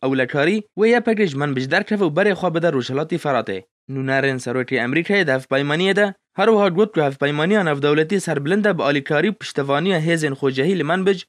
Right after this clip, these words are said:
ji bo paristina deverên xwe bi şîweyekî ku Daeş careke din nikaribe vegere wan deveran. Derbarê her du operasyonên kontrolkirina Reqa û Musilê, Markot got ku çekdarên Sûriya Demokratîk ji Rojhilatê Çemê Feratê wê berê xwe bidin bajarê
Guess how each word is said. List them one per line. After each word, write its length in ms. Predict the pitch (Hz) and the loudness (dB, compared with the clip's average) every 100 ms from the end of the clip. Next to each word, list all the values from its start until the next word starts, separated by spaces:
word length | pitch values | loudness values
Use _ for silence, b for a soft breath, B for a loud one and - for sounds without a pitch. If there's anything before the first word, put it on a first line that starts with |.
| _ | _
ji 140 | 127 139 | -8 -2
bo 140 | 226 | 0
paristina 420 | 175 151 143 190 | 2 0 0 -2
deverên 420 | 156 131 143 143 139 | 0 0 0 0 -2
xwe 280 | 185 202 196 - | -2 -2 -4 -12
bi 80 | 143 | -8
şîweyekî 480 | - 165 226 247 208 | -2 2 2 2 -2
ku 180 | 151 | -2
Daeş 260 | 180 202 160 | 0 0 0
careke 360 | 147 143 139 151 | 0 0 -2 -2
din 120 | 190 | -2
nikaribe 480 | 208 220 214 208 190 | 0 2 2 0 0
vegere 240 | 180 180 | 0 2
wan 240 | 156 151 | 2 0
deveran. 400 | 131 117 104 98 - - | 0 0 -2 -4 -10 -4
Derbarê 400 | 135 151 240 226 | -2 2 4 4
her 180 | 170 170 | 2 0
du 60 | 170 | 0
operasyonên 720 | 139 147 135 127 175 202 190 | 0 0 -2 0 -2 -2 -2
kontrolkirina 680 | 156 131 135 131 160 170 143 | -4 -4 -2 0 -2 0 -2
Reqa 240 | 156 147 | 0 0
û 140 | 139 | 0
Musilê, 380 | 170 175 208 208 - - | -2 0 0 0 -2 -6
Markot 440 | 139 151 226 175 | -4 0 0 0
got 240 | 202 233 - | 0 -2 -2
ku 100 | 147 | -4
çekdarên 480 | 156 139 180 226 | -2 -2 0 2
Sûriya 400 | 214 147 143 139 | 2 0 2 2
Demokratîk 640 | 135 135 127 131 135 208 160 | 2 0 0 -2 0 0 -2
ji 140 | 135 | 0
Rojhilatê 520 | 131 131 147 208 208 | 0 0 0 0 0
Çemê 280 | 160 160 143 | -2 -2 -2
Feratê 360 | 135 151 202 170 | 0 0 0 0
wê 140 | 156 | 2
berê 140 | 196 | 2
xwe 220 | 202 151 147 | 2 0 0
bidin 240 | 151 139 | -2 0
bajarê 360 | 131 127 139 | 0 0 0